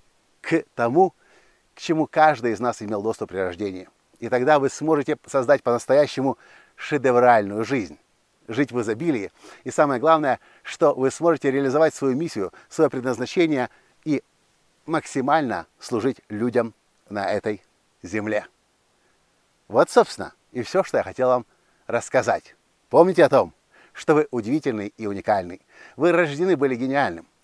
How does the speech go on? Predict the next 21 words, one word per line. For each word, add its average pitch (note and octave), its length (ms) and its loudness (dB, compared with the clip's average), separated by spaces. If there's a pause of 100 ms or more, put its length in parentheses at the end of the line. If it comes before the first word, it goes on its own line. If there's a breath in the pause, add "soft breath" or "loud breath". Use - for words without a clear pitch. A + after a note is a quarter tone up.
(240)
Мудрость D3 400 2
просветленного D#3 580 2
человека E3 380 2 (260)
уже B2+ 240 2
содержится A2+ 480 -2
в C3+ 60 4
вас. G#2 280 0 (580 loud breath)
И B2 80 -4
получить B2+ 440 0
к - 40 -20
ней G#2+ 160 -2
доступ B2 460 0
можно B2+ 480 0 (140)
легко G#2 340 -6
и G2+ 40 0
просто. - 440 0 (600 loud breath)
Просто E3+ 420 2 (500)
на B2 200 0
раз. - 380 -6 (880)
Нужно B2 240 0
лишь B2+ 240 -4